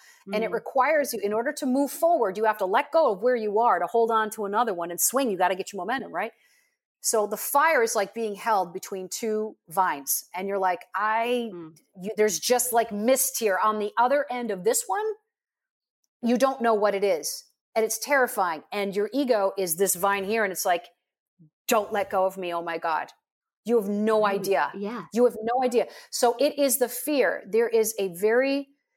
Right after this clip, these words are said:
Speaker 1: visceral fear of leaving the old behind. And like I said, it feels like part of you is dying, and there's this grief and this foreboding, and it doesn't feel safe. And that's how you know it's good, <laughs> by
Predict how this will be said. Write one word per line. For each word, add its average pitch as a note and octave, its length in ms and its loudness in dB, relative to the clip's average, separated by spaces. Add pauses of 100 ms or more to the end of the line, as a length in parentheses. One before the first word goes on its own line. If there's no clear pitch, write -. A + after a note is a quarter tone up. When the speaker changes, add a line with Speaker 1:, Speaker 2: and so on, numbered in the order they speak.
(680)
Speaker 1:
visceral C#4+ 840 2
fear B3 640 -2 (920)
of F#3+ 520 2 (180)
leaving A#3 640 0
the G#3 340 0
old A#3+ 420 2
behind. G#3+ 720 -4 (420)
And G#3 140 0
like G#3 200 0
I G#3+ 40 0
said, A3 240 2
it E3+ 100 -6
feels A#3 280 0
like C4 180 -2
part A#3 220 0
of G3+ 120 -2
you G#3 180 0
is F3+ 180 -2
dying, G3+ 580 0
and G3 160 -2
there's G3+ 220 0
this G3 160 -4
grief F#3+ 760 0
and G3 180 -2
this F#3 180 -2
foreboding, G3 1000 0 (600)
and G3+ 160 2
it G3 120 0
doesn't A3+ 360 0
feel G#3+ 240 -2
safe. G3+ 480 0
And F#3 100 -8
that's G3 220 0
how G#3+ 80 -4
you G3+ 140 -6
know F#3 220 -4
it's E3+ 140 -8
good, G#3+ 480 -2
<laughs> - 60 -12
by A3 140 -10